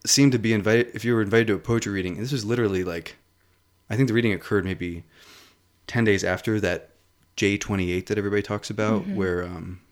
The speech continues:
Speaker 1: it was, like, kind of the end of Occupy in Oakland,
Speaker 2: Mm-hmm.
Speaker 1: where a lot of people got arrested and were mishandled by the police. Um, so it felt kind of weird to give, to do a poetry reading, and it made a lot of sense to kind of make an anarchic space.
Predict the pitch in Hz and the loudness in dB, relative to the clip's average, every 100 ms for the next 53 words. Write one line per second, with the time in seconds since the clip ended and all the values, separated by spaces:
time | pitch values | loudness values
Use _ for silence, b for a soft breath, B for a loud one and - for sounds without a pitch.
0 | _ 104 110 - - 123 120 98 101 95 | _ -6 -4 -4 -2 2 2 0 -4 -4
1 | 85 87 - - 90 87 92 - 78 - | -4 -8 -8 -6 -6 -6 -10 -12 -14 -12
2 | 240 202 180 98 90 85 - - 101 92 | -10 -8 -4 -4 -4 -8 -14 -8 -6 -4
3 | 98 95 92 90 90 101 92 85 - - | -4 -4 -4 -4 -8 -10 -10 -10 -12 -12
4 | - - _ _ _ _ _ 117 101 92 | -14 -14 _ _ _ _ _ -8 -6 -6
5 | 90 87 - 85 - 101 92 - - B | -6 -8 -10 -12 -8 -8 -8 -10 -16 B
6 | B B B B B B B B 120 104 | B B B B B B B B 0 2
7 | 101 95 90 87 82 - _ _ _ _ | 4 2 0 -4 -8 -14 _ _ _ _
8 | _ _ _ _ _ _ _ - - 123 | _ _ _ _ _ _ _ -14 2 6
9 | 117 110 - - 120 - 117 92 101 98 | 6 4 -2 0 2 2 0 0 0 0
10 | 92 90 - - 107 104 - 131 131 98 | -2 -6 -8 -8 -2 -2 2 2 4 0
11 | 92 92 95 - 98 92 - _ - _ | -2 -4 -6 -6 -4 -4 -8 _ -20 _
12 | - 107 98 101 101 95 - 95 - - | -6 -2 -2 -2 0 0 0 -4 -4 -4
13 | 95 90 87 - b b 107 95 95 101 | -4 -4 -8 -14 b b -4 -2 -4 -4
14 | 98 92 - - 110 90 - | -4 -6 -10 -6 0 0 -2